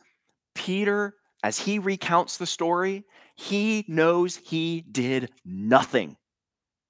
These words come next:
He was locked down in a fortress cell, chained to multiple guards, fast asleep, and all of a sudden, light. The clinking of chains hitting the ground, a word from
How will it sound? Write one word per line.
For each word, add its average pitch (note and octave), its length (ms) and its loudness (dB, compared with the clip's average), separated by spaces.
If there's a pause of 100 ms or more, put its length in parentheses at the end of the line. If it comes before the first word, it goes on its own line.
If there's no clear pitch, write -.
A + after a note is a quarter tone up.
(160)
He C4 140 8
was C#3+ 240 6
locked E3 340 8
down F3+ 280 6
in D3+ 80 4
a B2 60 4
fortress F3+ 560 0
cell, E3+ 520 4 (220)
chained G3 380 4
to F3 40 4
multiple E3 440 4
guards, C#3+ 500 4 (140)
fast F#3+ 560 6
asleep, D3 560 0 (180)
and A2+ 140 0
all E3 180 6
of F3 80 0
a E3+ 60 2
sudden, E3+ 420 2 (140)
light. B2 680 2 (1500)
The C3+ 80 2
clinking F#3+ 520 2
of B2 120 0 (180)
chains E3+ 680 -2
hitting E3 320 -2
the D3+ 80 0
ground, C#3 520 2 (200)
a D#3+ 120 6
word F3 520 4
from D3 240 -2